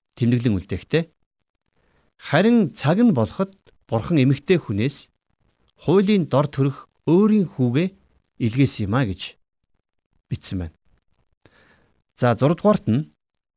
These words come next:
тэр хоёрын мэндэлсэн нь хоёулаа гайхамшиг байсан. Хүний нүдээр харах юм бол Сара Исаакийг төрүүлэх ямар ч боломжгүй байсан харин Есүсийн хувьд хүнээс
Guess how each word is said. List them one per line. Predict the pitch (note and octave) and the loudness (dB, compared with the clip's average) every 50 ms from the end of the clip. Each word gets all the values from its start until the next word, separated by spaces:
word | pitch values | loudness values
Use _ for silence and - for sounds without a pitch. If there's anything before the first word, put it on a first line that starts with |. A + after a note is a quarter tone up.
| _ _ _ _ _ _ _ _ _ _ _ _ _ _ - | _ _ _ _ _ _ _ _ _ _ _ _ _ _ 0
тэр | - G#3+ A3+ | 2 2 2
хоёрын | F#3+ - G#3+ G3 G#3 G#3 F#3+ E3+ | 4 4 4 6 6 6 6 6
мэндэлсэн | E3+ F3+ E3 F3 F3+ E3+ - - F#3+ F#3 | 4 4 2 2 0 -2 -2 -2 0 0
нь | F3 | 2
хоёулаа | C#3 A#2+ - - D#3 G3 G#3 F#3+ F#3 - | 0 0 2 2 2 2 4 2 0 0
гайхамшиг | - C#3 D3 C3 C#3+ A#2+ - A2 | 0 0 0 2 0 -2 -2 -4
байсан. | F#2+ F#2+ - - - - _ _ _ _ _ _ _ _ _ _ _ _ _ _ _ _ _ _ - | -6 -6 -8 -10 -12 -12 _ _ _ _ _ _ _ _ _ _ _ _ _ _ _ _ _ _ -2
Хүний | C#3 C#3 E3 F3+ | 0 2 4 4
нүдээр | E3+ D#3 C3+ D#3 C#3+ - | 4 4 2 2 -2 -2
харах | - A2+ - | -4 -8 -6
юм | - C#3 B2+ | -4 -4 -2
бол | A2+ A#2 G#2+ A#2+ A#2+ G#2+ - _ _ _ _ _ _ | -2 -2 0 -2 -2 -2 -6 _ _ _ _ _ _
Сара | - - - C3+ D3 D3+ C#3+ | -16 -4 0 0 2 2 2
Исаакийг | A2+ G#2+ - - C#3+ C#3 - C3 - | 0 0 -2 -2 -2 -2 -2 -6 -4
төрүүлэх | - A#2 A2 G#2 G#2 A2 - - _ _ _ _ _ | -4 -4 -4 -4 -4 -8 -10 -12 _ _ _ _ _
ямар | A#2 G#2 F#2 A2+ D#3+ F#3 | -10 -4 0 2 2 0
ч | - - - - | 0 -2 -8 -8
боломжгүй | G2+ F#2 G2+ G2+ G#2+ A2+ A#2 A#2 | -6 -6 -6 -6 -4 -4 -4 -4
байсан | A2+ - - F#3+ A3 A3 _ _ _ _ _ _ _ _ _ _ _ _ _ _ A2+ G#2 | -4 -4 -6 -8 -8 -10 _ _ _ _ _ _ _ _ _ _ _ _ _ _ -10 -8
харин | - F#2+ A#2 E3 G#3 A3 A3+ - _ _ _ _ _ _ _ _ _ _ _ _ _ _ _ _ _ _ _ _ _ _ _ _ _ _ | -2 -2 -2 0 -2 -4 -6 -10 _ _ _ _ _ _ _ _ _ _ _ _ _ _ _ _ _ _ _ _ _ _ _ _ _ _
Есүсийн | - D3 F3+ - A#3 G#3 - A#3+ A#3+ G3+ | 2 2 2 2 0 0 2 2 0 2
хувьд | F#3 G#3+ F#3 - - | 2 0 -2 -2 -2
хүнээс | - E3 F#3 G#3 G3 - - - | -2 2 2 2 0 0 -4 -10